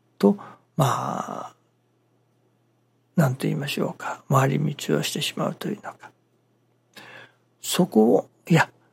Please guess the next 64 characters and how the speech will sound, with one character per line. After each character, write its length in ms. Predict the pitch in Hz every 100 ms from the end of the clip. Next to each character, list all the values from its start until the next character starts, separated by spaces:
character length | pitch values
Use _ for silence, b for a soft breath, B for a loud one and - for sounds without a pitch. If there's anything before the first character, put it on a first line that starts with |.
| _ _ _
も 180 | 151 175
う 40 | 208
少 240 | - 220
し 140 | 202
頑 220 | 185 156 160
張 80 |
っ 40 | 175
て 220 | - 180
み 140 | 175
よ 240 | - - - - _ _ _ _
う。 40 | 151
も 180 | 190
う 40 | 208
少 240 | - 214
し 320 | 196 - - - _
何 220 | - 143 151
か 360 | 160 - 254
別 320 | 233 147 - 170
の 140 | 170
道 240 | 170 -
は 80 | 165
な 160 | 175 -
い 60 |
も 120 | - -
の 120 | -
だ 160 | -
ろ 140 | - -
う 20 |
か。 200 | - - _ _ B B B B _
も 180 | 165 220
っ 40 | -
と 100 | -
助 300 | - 165 -
か 80 | 220
る 180 | 254 208
道 100 | 202 - -
は、 180 | - - _ _ _
も 100 | 202
っ 60 | 226
と 180 | -
よ 160 | 143 170
り 120 | 214
良 180 | 247 294
い 100 | 277
生 80 | 214
き 60 |
方 280 | - 180 -
は 160 | - -
な 140 | 180
い 60 | -
も 120 | -
の 140 | 95
か。 160 | - - _ _ _ _ _ _
と、 160 | - B B B _
そ 180 | - -
の 200 | 190 - - -
も 420 | 156 214 262 262
う 40 | -
一 420 | - - 254 277 -
押 140 | 226
し 260 | 202 - 254
を 160 | -
す 200 | - -
る。 160 | 294 311